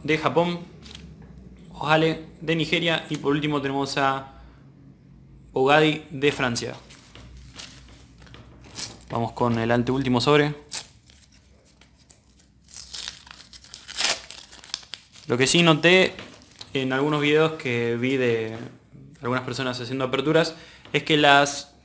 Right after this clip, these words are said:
eh, figuritas de los escudos no vienen plateadas. La verdad que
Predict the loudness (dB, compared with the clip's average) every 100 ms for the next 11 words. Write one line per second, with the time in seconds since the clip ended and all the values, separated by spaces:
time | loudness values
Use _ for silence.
0 | -4 0 0 -2 -2 0 2 2 2 0
1 | -2 -2 -2 -2 -2 -2 0 0 2 2
2 | 0 0 0 0 -4 -6 -12